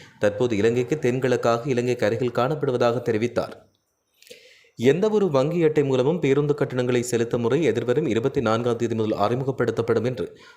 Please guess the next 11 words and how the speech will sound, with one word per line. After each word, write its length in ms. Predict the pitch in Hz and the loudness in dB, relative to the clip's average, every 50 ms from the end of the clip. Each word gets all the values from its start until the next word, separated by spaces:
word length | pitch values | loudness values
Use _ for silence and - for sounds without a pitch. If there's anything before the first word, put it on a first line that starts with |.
| _ _ - | _ _ 2
போக்குவரத்து, 480 | 165 190 185 - 196 185 175 165 165 147 | 2 4 4 2 0 0 0 0 2 2
நெடுஞ்சாலைகள், 520 | 139 143 147 147 151 139 143 139 147 151 147 | 2 2 0 0 0 0 0 0 0 0 0
துறைமுகங்கள் 500 | 147 139 135 131 127 127 131 131 135 127 | 2 2 2 2 0 -2 -2 -2 0 0
மற்றும் 240 | 117 117 - 151 165 - | 0 -2 -2 -4 -6 -6
சிவில் 200 | - 127 127 120 | -6 -6 -4 -2
விமான 280 | 113 117 120 120 123 | -2 0 0 0 0
போக்குவரத்து 440 | 147 - 117 110 - 120 113 117 117 | 0 0 -2 0 0 -2 -2 0 -2
அமைச்சர் 340 | 107 123 127 - - - 123 147 143 - - - - - _ - | -4 -4 -4 -4 -2 0 0 0 -2 -4 -10 -20 -20 -18 _ 0
விமல் 240 | 127 143 175 202 202 | 2 2 2 2 2
ரத்நாயக்க 400 | 185 175 170 165 160 147 139 - | 0 0 0 0 0 0 0 0
தெரிவித்தார். 520 | 139 - 107 104 104 117 110 - 85 - | -2 -2 0 0 0 0 0 0 -2 -2